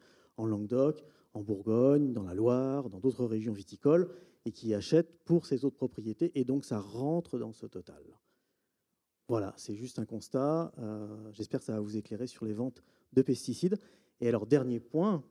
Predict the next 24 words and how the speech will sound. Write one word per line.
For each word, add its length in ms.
quand 120
même, 260
par 120
rapport 260
aux 120
autres 220
régions 240
viticoles, 480
qu'est-ce 240
qu'il 180
en 140
est ? 180
Est-ce 120
qu'effectivement 600
la 120
Gironde 400
est 140
un 60
mauvais 320
élève 360
ou 80
un 100
bon 360
élève ? 320